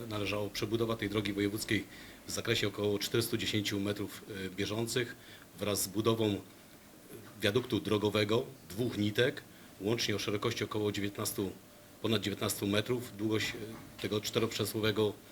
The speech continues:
wiaduktu to ponad dziewięćdziesiąt metrów bieżących, tak jak tutaj pani dyrektor wspomniała. Dosyć ciekawa konstrukcja ustroju nośnego, polegająca na wykonaniu be-, betonu architektonicznego, wy-, wyoblonego, podświetlanego, także na pewno będzie stanowiła dodatkowy walor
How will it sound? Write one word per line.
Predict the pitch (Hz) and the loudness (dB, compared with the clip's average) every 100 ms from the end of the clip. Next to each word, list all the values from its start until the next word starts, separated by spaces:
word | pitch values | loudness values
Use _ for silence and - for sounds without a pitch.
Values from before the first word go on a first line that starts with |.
| - - | -20 -4
wiaduktu | 98 113 117 104 | 0 2 2 -2
to | 107 95 | 2 0
ponad | 95 107 104 - | 0 -2 -2 -2
dziewięćdziesiąt | 101 104 95 101 95 | -2 -2 0 0 0
metrów | 104 101 - - - - - | -2 -2 -8 -14 -18 -20 -4
bieżących, | 95 104 117 117 | 6 8 8 4
tak | - | 0
jak | 104 | -4
tutaj | - 101 | -2 0
pani | 107 101 | 0 4
dyrektor | 104 107 | 2 2
wspomniała. | - 107 107 107 113 110 - - - - | -4 0 2 2 0 -4 -12 -14 -14 -6
Dosyć | 101 107 | -4 0
ciekawa | - 110 107 | 0 2 0
konstrukcja | 104 98 104 - 110 - | 0 -4 -4 -2 -2 -2
ustroju | - 107 104 | 0 4 4
nośnego, | 101 - 110 113 131 - - - - - - | 2 4 6 6 2 -8 -18 -18 -18 -20 -6
polegająca | 104 104 107 110 110 | 0 2 2 0 0
na | 104 | -2
wykonaniu | 98 107 104 104 95 - - | -4 -2 0 0 -2 -10 -8
be-, | 95 | -8
betonu | 104 104 98 107 | -4 -6 -2 -2
architektonicznego, | 101 90 92 101 - 101 95 - 110 110 107 95 | -2 -6 -6 -6 -2 -4 -2 0 2 2 0 0
wy-, | 104 117 - 95 | 2 2 -2 0
wyoblonego, | 110 107 110 113 113 113 113 - - - - - | 0 4 2 4 4 2 0 -4 -18 -20 -20 -4
podświetlanego, | 110 - 120 117 110 110 107 | 0 4 4 4 4 2 0
także | 104 92 95 101 | -2 -2 2 2
na | 95 98 | 2 -2
pewno | 104 104 | -4 -4
będzie | 98 95 | -4 -4
stanowiła | - 98 95 101 | -2 -4 -2 -2
dodatkowy | 98 98 - 107 101 | -4 -8 -8 -4 -2
walor | 98 98 | 0 -2